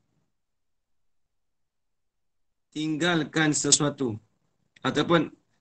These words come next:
kemudian, eh, selepas pa-, berpalingnya, berpaling tinggalkan sesuatu. Anhu ani syai'. Anhu tu hu-, hu tu rujuk pada syai'. Saya ulang balik.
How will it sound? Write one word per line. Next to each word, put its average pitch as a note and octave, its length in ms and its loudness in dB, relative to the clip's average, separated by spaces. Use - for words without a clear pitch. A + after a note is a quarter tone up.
kemudian, D#3+ 560 6
eh, E3+ 160 6
selepas F3 720 2
pa-, D3+ 320 2
berpalingnya, E3 1040 4
berpaling D#3+ 560 0
tinggalkan D#3+ 640 4
sesuatu. C#3+ 560 -4
Anhu D#3 400 4
ani D#3 160 2
syai'. D#3 400 4
Anhu D#3 320 0
tu F3+ 80 6
hu-, D#3+ 400 2
hu D#3+ 240 4
tu F3 160 4
rujuk D3+ 160 2
pada D3+ 160 2
syai'. D3 320 2
Saya C#3 160 -14
ulang D3+ 240 -2
balik. E3+ 320 -2